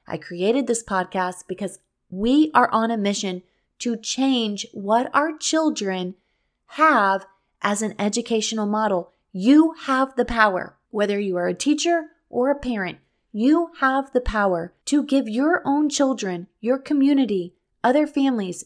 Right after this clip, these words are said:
the opportunity to love learning, love where they send their children every day to be nurtured,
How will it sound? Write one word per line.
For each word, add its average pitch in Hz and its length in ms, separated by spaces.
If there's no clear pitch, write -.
the 226 200
opportunity 247 920
to 269 380
love 226 720
learning, 196 640
love 254 480
where 254 160
they 247 140
send 226 260
their 233 80
children 214 640
every 220 380
day 196 380
to - 80
be 202 140
nurtured, 220 720